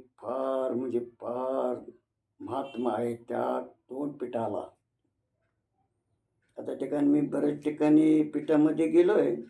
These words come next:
त्या ठिकाणी राहण्याची व्यवस्था असून दे, भोजनाची व्यवस्था असून दे, आपल्या समाजाच्या माणसाला कितपत पैसे घेतलं पाहिजे?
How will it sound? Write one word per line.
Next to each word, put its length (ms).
त्या 120
ठिकाणी 440
राहण्याची 520
व्यवस्था 400
असून 340
दे, 420
भोजनाची 800
व्यवस्था 400
असून 300
दे, 320
आपल्या 760
समाजाच्या 600
माणसाला 540
कितपत 680
पैसे 280
घेतलं 360
पाहिजे? 520